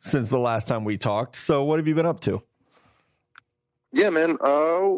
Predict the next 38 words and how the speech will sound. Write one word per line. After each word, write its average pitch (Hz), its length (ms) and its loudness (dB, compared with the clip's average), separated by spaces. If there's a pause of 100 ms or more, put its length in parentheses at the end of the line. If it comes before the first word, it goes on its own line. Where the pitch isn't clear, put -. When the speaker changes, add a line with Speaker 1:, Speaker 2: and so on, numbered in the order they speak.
Speaker 2:
we 311 280 0
got 208 220 2
married, 185 340 2
I 180 40 4
guess, 175 260 -2
about 123 500 -4
six - 300 -6
weeks 127 240 -4
ago, 107 360 2 (300)
and, 110 200 -2
um, 101 500 0 (240)
that 104 140 2
was 107 120 -2
cool. 110 540 0 (120)
And 110 320 4
went 117 120 0
on 113 100 0
vacation 127 640 2
and 101 260 -4 (920)
came 107 160 0
back 104 220 4
and 104 100 -2
started 101 340 0 (220)
making 104 280 0
records 104 320 0
again. 90 280 2
So, 92 380 -2 (100)
um, 95 520 2 (600)
it's - 100 -20
been 349 160 -2
cool, - 180 0
man. - 220 -2
It's 139 100 -6
been 131 140 0
a 120 40 0
fun 117 240 -2
time 110 220 0
to, 101 180 -2